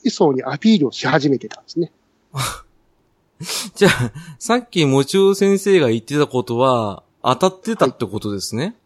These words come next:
Speaker 1: はい。<laughs> そうですね。
Speaker 2: おおむねね。
Speaker 1: その、はい。マイクロソフトが、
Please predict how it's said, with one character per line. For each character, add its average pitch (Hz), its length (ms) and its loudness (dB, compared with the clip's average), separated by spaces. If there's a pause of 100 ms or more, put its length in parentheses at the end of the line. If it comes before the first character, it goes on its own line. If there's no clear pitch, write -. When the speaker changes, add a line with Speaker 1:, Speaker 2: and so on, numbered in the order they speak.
(320)
Speaker 1:
は 269 100 2
い。 240 80 0 (960)
<laughs> - 1000 -12
そ 175 220 4
う - 20 0
で 127 120 -2
す - 100 -8
ね。 160 160 2
Speaker 2:
お 147 140 4
お 143 60 4
む 143 120 2
ね 143 160 2
ね。 190 140 2
Speaker 1:
そ 165 160 2
の、 147 320 0 (280)
は 147 180 -4
い。 151 100 -6 (420)
マ 156 160 2
イ 156 80 2
ク 165 140 0
ロ 156 100 2
ソ 190 140 2
フ - 120 -10
ト 156 160 0
が、 196 360 2